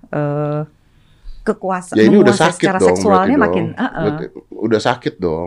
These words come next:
Speaker 2: This is not about sex anymore dong, kalau kayak begitu dong.
Speaker 1: Iya, selalu kan kalau perempuan lebih enak diserangnya sexually.
Speaker 2: Ya, itu karena kata lu tadi bahwa sudah dinodai, maka dia akan kehilangan
Speaker 1: Mm-mm.
Speaker 2: harga dirinya, kehilangan jati dirinya ketika
Speaker 1: Iya.
Speaker 2: sudah dinodai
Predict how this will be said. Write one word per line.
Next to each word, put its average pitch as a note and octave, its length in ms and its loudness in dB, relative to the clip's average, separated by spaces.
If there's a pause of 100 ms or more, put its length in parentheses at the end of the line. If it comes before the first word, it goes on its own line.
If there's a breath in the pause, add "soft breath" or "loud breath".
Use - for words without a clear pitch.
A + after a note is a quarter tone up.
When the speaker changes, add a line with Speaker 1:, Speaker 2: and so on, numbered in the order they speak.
Speaker 2:
This F#2+ 140 -6
is A#2+ 120 -8
not A2 160 -2
about F#2+ 260 -4
sex - 240 -8
anymore G#2 540 -2
dong, D#2+ 240 -8
kalau D#2+ 160 -8
kayak D2+ 180 -8
begitu D#2 300 -12
dong. F#2 320 -12 (560 loud breath)
Speaker 1:
Iya, E3 480 -2
selalu F3+ 460 -6
kan E4 160 -4
kalau F3+ 220 -8
perempuan F3+ 420 -4
lebih E3 300 -2
enak F#3 280 -8
diserangnya F3+ 480 -8
sexually. D3+ 420 0
Speaker 2:
Ya, D#2+ 80 2
itu F2 140 -2
karena F#2 260 -2
kata E2+ 260 -4
lu F2+ 140 -2
tadi G2 220 -2
bahwa F2 220 -2
sudah E2+ 260 -6
dinodai, E2 500 -2
maka G#2+ 240 -2
dia G2+ 220 -2
akan F2+ 180 -6
kehilangan E2+ 400 -6
Speaker 1:
Mm-mm. E2+ 100 -4
Speaker 2:
harga E2 200 -4
dirinya, F2 380 -8
kehilangan E2+ 440 -6
jati E2+ 220 -8
dirinya F#2+ 400 -6
ketika F3+ 260 -4
Speaker 1:
Iya. D#3 80 -6
Speaker 2:
sudah D#2+ 200 -6
dinodai D#2+ 520 -4